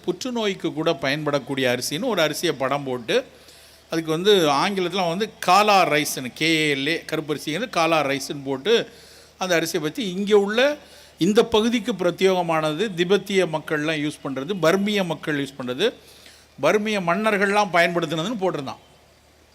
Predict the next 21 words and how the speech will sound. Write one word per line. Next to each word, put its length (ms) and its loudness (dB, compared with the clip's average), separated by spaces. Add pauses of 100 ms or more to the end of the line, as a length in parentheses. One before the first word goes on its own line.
(100)
அது 160 -2
பார்த்த 320 0
உடனே 160 -2
இந்த 100 2
அரிசி 200 -4
எங்கேயோ 220 0
பார்த்த 260 0
மாதிரி 220 0
இருக்கேன்னு 340 0
எடுத்து 260 -2
பார்த்து, 380 -4 (540)
என்னுடைய 380 2
நண்பர்கள், 520 0
வங்காளத்துல 460 2
இருக்கவங்க 320 0
நண்பர்களை 320 0
கூப்பிட்டு 360 -2
அது 120 0
என்ன 220 0
அரிசின்னு 300 -6
பார்த்தா, 360 0